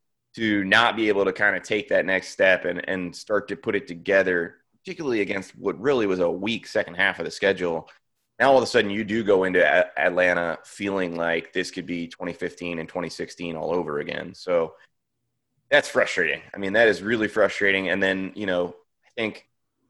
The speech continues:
I don't read too much into any head coach's comments after things, but I think there has been some frustration as well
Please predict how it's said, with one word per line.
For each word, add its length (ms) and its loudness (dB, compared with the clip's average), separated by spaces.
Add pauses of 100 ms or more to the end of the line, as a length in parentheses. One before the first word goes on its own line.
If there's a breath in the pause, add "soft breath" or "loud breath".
(680)
I 20 2
don't 140 4
read 220 2
too 140 -4
much 220 0
into 140 -2
any 180 -2
head 200 -4
coach's 340 -4
comments 520 -6
after 320 -2
things, 380 -6
but 120 0
I 80 4
think 280 -6
there 140 -2
has 280 2
been 180 -4
some 180 -10
frustration 560 -4
as 120 -8
well 500 2